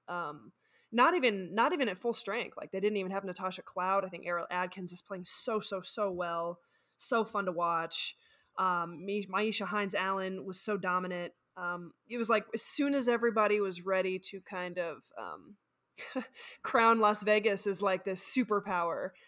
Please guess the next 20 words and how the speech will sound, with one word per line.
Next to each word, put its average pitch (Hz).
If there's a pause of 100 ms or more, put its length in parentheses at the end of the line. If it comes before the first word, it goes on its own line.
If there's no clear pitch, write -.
(240)
uh, 170
they, 180 (100)
they, 185
they 190
showed 180
that, 170 (160)
you 208
know, 170
they 208
are 190 (120)
human 220 (100)
and, 185
you 202
know, 175
they, 180
they, 175
they 185
can 185
struggle. 185
So 175